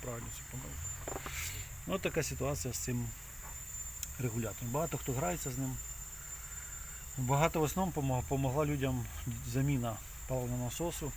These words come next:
на контрактний, або з малим пробігом, або реставрований, або новий. Що в нас, що в Європі. В основному в Європі так роб-, міняють на новий, і тоді проблема уходить. Тут достатньо пом-,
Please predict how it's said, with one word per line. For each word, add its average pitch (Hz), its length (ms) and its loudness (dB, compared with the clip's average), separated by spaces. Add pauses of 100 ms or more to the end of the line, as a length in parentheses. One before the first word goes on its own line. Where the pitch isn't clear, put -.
на 120 80 -2
контрактний, 131 640 0 (960)
або 120 200 0
з 110 60 -4
малим 127 240 2
пробігом, 139 600 0
або 117 160 -2
реставрований, 139 680 4
або 127 260 2
новий. 107 300 -2 (320)
Що 135 120 0
в 120 140 -2
нас, 190 160 2
що - 120 -2
в 127 60 0
Європі. 117 380 -2 (1120)
В 139 40 -2
основному 151 260 4
в - 20 4
Європі 123 360 2
так - 160 -8
роб-, 123 140 -2
міняють 120 420 0 (260)
на 135 60 -4
новий, 220 220 4
і 139 120 -2
тоді 131 200 -2
проблема 123 380 2
уходить. - 300 -4 (120)
Тут 185 120 0 (220)
достатньо 135 520 0
пом-, 123 100 -2